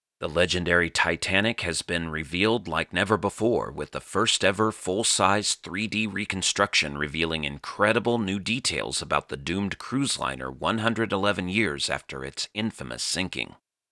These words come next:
More than fifteen hundred passengers died after the ship struck an iceberg and sank while sailing from Southampton, England, to New York in April nineteen twelve. The disaster has fascinated the world for more than a century.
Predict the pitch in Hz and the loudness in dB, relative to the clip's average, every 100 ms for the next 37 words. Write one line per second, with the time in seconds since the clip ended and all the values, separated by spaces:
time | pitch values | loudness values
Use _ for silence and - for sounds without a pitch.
0 | - 90 87 82 76 - 113 - 113 104 | -10 -2 0 0 -2 0 0 2 2 2
1 | 107 98 87 - 101 - 92 85 78 - | 2 2 0 2 2 2 -2 -2 -4 -2
2 | 92 98 90 60 65 - 69 69 - 92 | 2 2 2 0 -4 -6 -6 2 4 4
3 | - - - 90 - 78 107 113 - 58 | 2 0 2 0 0 2 2 2 -2 -4
4 | 60 - - 73 - - 110 65 - - | -6 -8 -12 -4 0 2 2 0 -6 -4
5 | 73 - 95 101 92 - 71 - 87 82 | 0 2 2 2 -2 -6 -4 0 2 2
6 | 82 104 - 85 76 110 120 65 67 - | 2 0 0 -6 0 2 2 -2 -8 -12
7 | _ - 90 82 78 80 110 58 - - | _ -12 -6 -4 -2 0 2 0 -4 -14
8 | 69 - 107 110 62 60 71 76 92 - | -12 -4 -2 -2 -4 -6 -2 -4 -2 -4
9 | 90 90 - 85 90 55 - - - 85 | -4 -4 -2 0 0 -2 -8 -18 -10 -8
10 | 78 76 85 95 - 107 87 - - 82 | -2 4 6 6 2 2 2 -2 4 6
11 | 95 98 98 101 92 82 80 85 92 107 | 6 2 2 2 2 -2 0 2 2 -2
12 | - 64 71 76 82 85 78 - 110 - | -8 -6 -4 -2 -2 -2 0 0 2 0
13 | - 50 - | -2 -6 -14